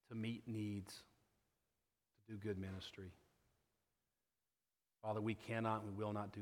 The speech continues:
this on our own. We pray that you would work in our hearts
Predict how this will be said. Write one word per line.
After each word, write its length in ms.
this 220
on 140
our 140
own. 220
We 180
pray 360
that 160
you 320
would 200
work 200
in 100
our 120
hearts 400